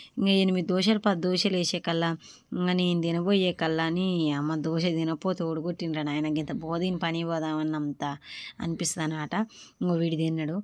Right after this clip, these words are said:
ఇక మళ్ళీ ఉరికొచ్చిండు, "మమ్మీ ఎత్తును ఆ దోశ, అయిపోయింది ఆ దోశ." ఈ దోశ ప్రస్తుతం అయితే వాళ్ళు ఉల్లి దోశ తినరు,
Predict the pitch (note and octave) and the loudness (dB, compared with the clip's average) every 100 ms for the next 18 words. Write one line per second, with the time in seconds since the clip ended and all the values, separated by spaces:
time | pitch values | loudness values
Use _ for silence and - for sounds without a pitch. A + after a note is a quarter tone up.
0 | - E3+ D#3 D#3 D#3 D#3+ D#3 D#3 D3+ D#3+ | -8 -8 -4 -2 0 -2 -2 -4 -4 -2
1 | D3 G3+ - - E3 D#3+ E3 D#3 - D#3+ | -2 -2 -8 -8 -4 -2 -2 -4 -4 -4
2 | D#3 D3+ D3+ F3 G#3 - - - - E3+ | -2 -4 -6 -6 -8 -10 -20 -20 -4 -2
3 | E3 E3+ D#3+ D#3+ D#3+ D3 G3 - - - | 0 2 2 0 0 -2 -8 -10 -18 -8
4 | - G#3+ F#3+ F#3+ A#3 A3+ F#3 - G3 G3 | -2 2 2 2 0 0 0 -2 -2 0
5 | G#3+ G#3+ F3 F3+ G3 G3 F3+ G#3 D#3+ E3 | 2 2 2 2 4 2 0 -2 -2 0
6 | D#3 E3 | 0 -4